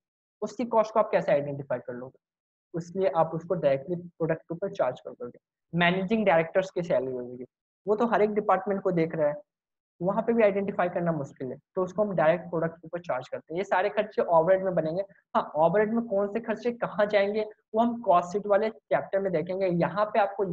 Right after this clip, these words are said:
ये समझना बहुत important है कि direct expenses क्या होता है, direct labor क्या होता है, direct material क्या होता है, indirect खर्चे क्या होते हैं।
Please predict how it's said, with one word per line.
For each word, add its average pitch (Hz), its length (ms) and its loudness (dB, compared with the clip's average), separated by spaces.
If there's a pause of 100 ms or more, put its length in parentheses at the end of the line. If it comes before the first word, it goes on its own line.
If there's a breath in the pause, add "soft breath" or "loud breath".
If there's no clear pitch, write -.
ये 185 140 2
समझना 180 360 -4 (120)
बहुत 175 280 2
important 160 440 -2
है 160 60 -4
कि - 480 -8 (120)
direct 180 380 2
expenses 185 540 -4
क्या 170 100 6
होता 160 280 4
है, 170 140 0
direct 180 340 2
labor 180 220 -2
क्या 175 160 2
होता 151 220 2
है, 160 120 4
direct 160 300 0
material 175 280 -4
क्या 165 100 2
होता 156 200 2
है, 170 60 -4 (100)
indirect 202 420 0
खर्चे 165 240 -6
क्या 123 160 -6
होते 117 200 -12
हैं। - 60 -20